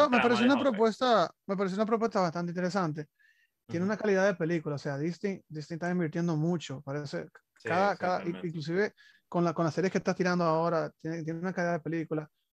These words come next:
Speaker 2: Las actuaciones estuvieron bastante bien, así como dices, Hawkeye no se, no es el más favorito, sin embargo, es el favorito de, de la muchacha, y por eso la muchacha se,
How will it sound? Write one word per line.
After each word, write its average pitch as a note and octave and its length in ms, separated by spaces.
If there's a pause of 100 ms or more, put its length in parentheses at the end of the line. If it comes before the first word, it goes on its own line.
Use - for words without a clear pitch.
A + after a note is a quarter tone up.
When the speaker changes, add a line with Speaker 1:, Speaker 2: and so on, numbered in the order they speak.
(100)
Speaker 2:
Las E3+ 120
actuaciones E3 440
estuvieron E3+ 300
bastante E3 340
bien, E3+ 160
así D#3+ 200
como E3+ 220
dices, E3+ 320
Hawkeye E3+ 540 (320)
no D#3+ 320
se, F3 160
no E3+ 240
es F3+ 160
el D#3 140
más D#3+ 220
favorito, E3 420
sin G#3 240
embargo, G3 520 (120)
es F3 160
el F3 80
favorito E3 600 (760)
de, D#3+ 640 (260)
de E3 80
la D#3+ 80
muchacha, D#3+ 560
y E3 80
por D#3 180
eso D#3 120
la E3 60
muchacha D#3+ 480
se, D3+ 300